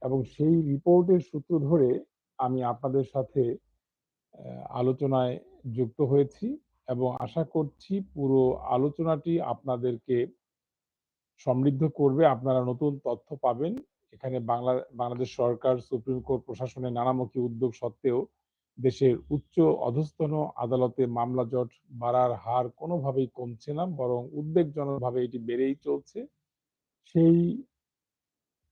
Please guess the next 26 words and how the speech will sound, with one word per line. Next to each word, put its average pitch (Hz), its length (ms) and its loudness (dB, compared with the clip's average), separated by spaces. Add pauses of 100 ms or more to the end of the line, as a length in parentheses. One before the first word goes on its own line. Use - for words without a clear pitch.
(100)
বাস্তবতাগুলো 151 800 4
আপনাদেরকে 135 580 2
জানান 127 340 -4
দেওয়ার 135 240 2
চেষ্টা 143 260 -6
করব 143 460 -2 (280)
এবং 135 440 0
এর 135 320 2
যে 135 140 2
ব্যাড 139 300 2 (160)
কনসিকোয়েন্স 139 720 -6 (180)
সেটি 139 280 -4
আসলে 131 280 -4
কোন 147 260 -6
জায়গায় 139 280 0
যেয়ে 127 160 0
ঠেকতে 135 300 -6
পারে 131 300 0 (720)
সেটিও 165 340 4
আমাদের 127 380 6
একটু 120 180 0
ভাবনার 120 540 2 (800)
জায়গাকে 117 500 2
আন্দোলিত 123 500 2
করছে 139 560 -4 (440)
এবং 131 400 0